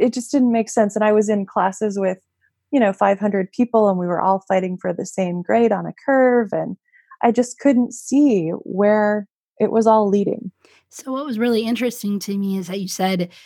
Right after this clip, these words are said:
Speaker 2: you know, you loved writing, but you were too young to really see all of the different facets, and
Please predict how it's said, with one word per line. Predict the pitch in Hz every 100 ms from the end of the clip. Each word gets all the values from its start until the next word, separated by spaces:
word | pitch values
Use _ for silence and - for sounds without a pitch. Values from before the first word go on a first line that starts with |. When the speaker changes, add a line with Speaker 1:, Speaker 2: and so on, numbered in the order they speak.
| _ _ _ _
Speaker 2:
you | 202 185
know, | 170 165
you | 180 196 196
loved | 202 247 269
writing, | 208 185 175 175 180 - _ _ _ -
but | 196 175
you | 226 240
were | 233
too | - 247
young | 233 233
to | 226
really | 220 214
see | 180 - 196 - -
all | 202 208 208
of | 202
the | 190
different | 180 185 185 - _ _
facets, | 277 269 269 -
and | 277